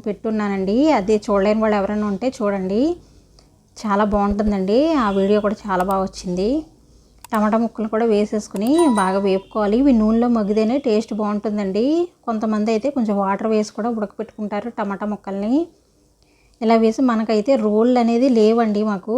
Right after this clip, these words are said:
అందువల్లే నేను మిక్సీలోనే కచ్చాపచ్చాగా నేను చేస్తాను ఈ పచ్చడి అనేది. కలంలో వేసి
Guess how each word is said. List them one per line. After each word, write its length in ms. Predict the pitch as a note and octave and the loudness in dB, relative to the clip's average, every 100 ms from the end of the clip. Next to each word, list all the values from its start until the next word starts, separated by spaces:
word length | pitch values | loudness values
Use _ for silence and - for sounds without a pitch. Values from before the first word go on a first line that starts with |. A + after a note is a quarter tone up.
| C#4+ | 0
అందువల్లే 440 | A3 G3+ G#3 G#3 B3+ | 0 0 -2 0 0
నేను 160 | A#3 G#3+ G3+ | 0 0 0
మిక్సీలోనే 480 | F#3 - G#3+ G#3 B3+ | -2 -4 -2 0 -2
కచ్చాపచ్చాగా 640 | A3 - G#3+ G#3 A3 G#3 A#3+ C4+ A#3+ G#3 G3 G3 _ _ _ A3+ | -4 -4 -4 -4 -4 -2 0 2 2 0 -2 -6 _ _ _ -4
నేను 180 | G#3+ G#3 | -2 -2
చేస్తాను 520 | A3 F3+ F#3 - G3+ G#3 | -2 -4 -4 -4 -2 -2
ఈ 20 | |
పచ్చడి 300 | G#3 F#3 G3 G3+ | -4 -8 -4 -2
అనేది. 260 | F#3 F#3 G#3+ D#4+ - _ _ _ _ _ _ _ _ _ - | -2 -2 -2 -4 -6 _ _ _ _ _ _ _ _ _ -2
కలంలో 300 | G#3+ A#3 B3 | 2 4 4
వేసి 200 | B3 A#3+ | 4 4